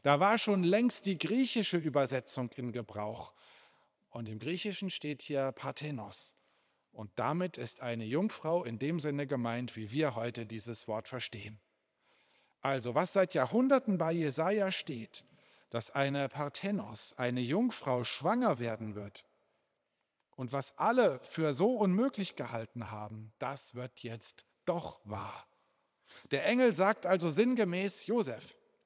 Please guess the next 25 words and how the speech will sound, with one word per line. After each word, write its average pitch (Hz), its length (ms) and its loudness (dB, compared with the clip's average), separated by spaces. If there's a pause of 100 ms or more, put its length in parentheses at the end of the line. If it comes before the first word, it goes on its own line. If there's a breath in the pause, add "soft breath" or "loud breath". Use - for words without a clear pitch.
(440 loud breath)
du 226 120 0
kennst 262 500 2
doch 135 180 6
die 170 180 0
griechische 196 580 2
Fassung 156 520 2
dieser 139 440 2
Jesaja-Stelle. 117 1040 -2 (760 soft breath)
Und 190 160 0
du 220 120 6
weißt 233 360 4
doch, 143 140 4
dass 180 220 2
genau 226 400 6
das 233 320 2
verheißen 175 580 0
war.“ 117 160 -2
Und 139 140 -4
jeder, 254 280 4
der 202 160 4
die 165 100 -4
griechische 233 480 -2
Übersetzung 175 600 0
gelesen 147 500 -4
hat, 143 220 -2